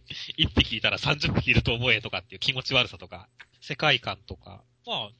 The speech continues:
ちゃんとね、あと意外とその裏の方で策謀が働いてるっていうところの演出もね、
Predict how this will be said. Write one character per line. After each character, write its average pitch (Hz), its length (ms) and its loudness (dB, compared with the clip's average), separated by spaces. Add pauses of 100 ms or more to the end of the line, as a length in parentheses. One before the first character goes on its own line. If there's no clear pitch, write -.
ち - 100 -2
ゃ 220 80 2
ん 262 60 -16
と 233 240 -4
ね、 233 300 4 (460)
あ 151 80 -6
と 117 120 -10 (120)
意 175 80 -10
外 208 180 8
と 196 80 -2
そ 185 100 -6
の 170 80 -6
裏 175 200 2
の 196 100 2
方 185 180 0
で 117 80 -4
策 - 220 -8
謀 175 180 8
が 160 80 2
働 151 300 6
い - 40 -4
て 160 100 4
る 120 120 0
っ - 40 -20
て - 80 -16
い 95 40 -10
う 92 40 -10
と - 100 -2
こ 107 100 -4
ろ 98 80 -8
の 95 100 -10
演 104 140 -10
出 - 200 -18
も 95 100 -20
ね、 104 220 -12